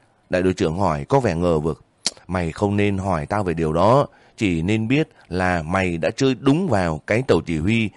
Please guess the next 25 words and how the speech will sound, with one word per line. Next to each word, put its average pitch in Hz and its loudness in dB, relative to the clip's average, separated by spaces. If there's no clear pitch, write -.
mang 107 -2
số 107 2
ba 120 2
mươi 110 0
lăm 107 -2
của 92 -2
thằng 76 -6
Rumwat. 107 4
Có 110 6
điều 87 2
may 101 0
cho 95 2
nó 104 4
mà 92 0
lại 85 -2
tiếc 147 -2
cho 120 4
mày, 85 0
ấy 135 4
là 92 2
con 117 0
tàu 87 2
chỉ 85 -4
có 107 2
bị 113 -2